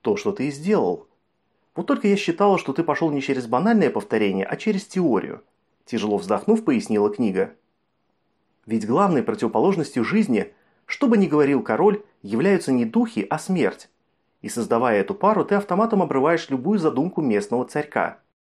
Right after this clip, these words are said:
Никита потер затылок. Подход книги точно звучал солиднее и продуманнее, чем у него. Очень хотелось сказать, что это не имеет значения, если результат в итоге оказался одинаковым.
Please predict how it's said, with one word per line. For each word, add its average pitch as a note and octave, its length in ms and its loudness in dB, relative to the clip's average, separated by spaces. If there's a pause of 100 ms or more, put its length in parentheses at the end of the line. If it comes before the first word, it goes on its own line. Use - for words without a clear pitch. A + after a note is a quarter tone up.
(220)
Никита D3 500 2
потер D3 440 2
затылок. A#2+ 600 -2 (560)
Подход A#3+ 360 0
книги G#3+ 300 2
точно G#3+ 480 0
звучал F3 380 0
солиднее F#3 520 0
и E3+ 140 -2
продуманнее, B2+ 680 2
чем A2+ 200 0
у A2+ 40 4
него. B2 420 0 (760)
Очень C3+ 320 2
хотелось G#2+ 420 0
сказать, A#3 300 2
что - 180 -2
это A3+ 120 0
не F#3+ 180 4
имеет F3 240 2
значения, D3+ 680 0 (340)
если A2+ 260 -2
результат A2+ 420 0
в F3 60 0
итоге F#3+ 280 2
оказался C3+ 460 0
одинаковым. A#2 840 -2